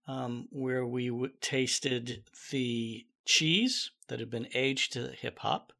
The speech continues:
and a control batch of the cheese. I had, uh, the plant set aside for us, cheese from the same batch of cheese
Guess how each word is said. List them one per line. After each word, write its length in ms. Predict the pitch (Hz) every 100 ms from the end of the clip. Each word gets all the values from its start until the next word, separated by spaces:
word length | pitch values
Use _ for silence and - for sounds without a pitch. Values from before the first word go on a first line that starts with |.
| _ _ _ _ _ _ _ -
and 260 | 156 160 156
a 160 | 156
control 540 | - 147 135 185 190 151
batch 340 | 123 110 -
of 140 | 120 113
the 80 |
cheese. 560 | - - 107 104 - -
I 180 | 131 123
had, 380 | 120 127 123 120
uh, 380 | 135 127 123 120 -
the 240 | 127 120 117
plant 420 | - 139 131 -
set 220 | 147 135
aside 480 | - 143 135 135 127
for 240 | 139 123
us, 300 | 120 117 - - - - _ _ _ - -
cheese 560 | - 165 151 151 131
from 460 | - 139 139 135 123
the 420 | 131 127 123 117 - _ _ _
same 500 | - - 139 135 131 -
batch 480 | 120 120 123 117 139
of 140 | -
cheese 760 | - 151 120 117 113 104 -